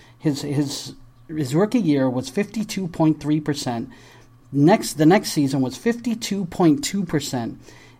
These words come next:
And then this last year, it went up to sixty-five point three percent. That told me that he, obviously he's, he's more comfortable in this offense. He knows where to be. He's getting on the same page with Carson Wentz,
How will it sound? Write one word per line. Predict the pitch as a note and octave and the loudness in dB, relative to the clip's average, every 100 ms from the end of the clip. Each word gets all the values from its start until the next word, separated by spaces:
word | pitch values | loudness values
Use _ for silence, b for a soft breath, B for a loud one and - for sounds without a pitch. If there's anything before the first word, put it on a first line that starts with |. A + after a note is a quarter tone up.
| - | 2
And | D3+ | 6
then | E3 D#3+ | 8 8
this | E3 | 4
last | D3+ D3 F3+ G#3+ - | 2 0 4 2 0
year, | D#3+ D#3 D3+ | 0 2 2
it | D3 D#3 | 0 -2
went | D3 D#3 | 0 0
up | C#3 | 0
to | - | -6
sixty-five | C#3+ - B3 B3 - G#3+ G3+ F3+ E3 E3+ D#3+ | -8 -4 -4 -6 -8 -6 -2 0 2 2 -2
point | - D#3+ D3 D3 | -2 0 0 0
three | D3+ D3+ D#3 | -2 0 0
percent. | D3 C3 D#3+ C3 | -2 -4 -2 0
That | - F#3 | -2 2
told | G#3+ F3 | 2 4
me | D#3 | 4
that | C#3+ C3+ C3 B B B B - - | 4 0 -2 B B B B -20 -8
he, | D#3+ D3+ - | -2 -2 2
obviously | D#3+ F3+ E3 D#3 C#3+ C3+ | 4 6 6 4 2 0
he's, | C3 C#3 C3 - | 2 0 -2 -2
he's | D3+ D3 | 0 2
more | C3+ | 2
comfortable | C3+ C3 - B2+ | 0 -2 -2 -4
in | B2 | -2
this | A#2+ | -2
offense. | C3 B2 B2+ A#2 | -2 -2 -4 -2
He | C#3+ | 0
knows | B2 B2 B2+ | 0 0 -4
where | A#2+ | -6
to | A2+ | -4
be. | C3 C3 | 0 0
He's | B2+ A#2+ | 0 -4
getting | C#3+ C3+ C#3 | -4 -2 0
on | C3 | 0
the | |
same | C3 C#3 B2+ | 0 -2 -2
page | C#3 C3 C3 | -2 -2 -2
with | C3 C3 | -6 -8
Carson | - C#3 C3+ C3+ | -4 -2 -2 -2
Wentz, | C3 C3 B2+ | 0 0 -4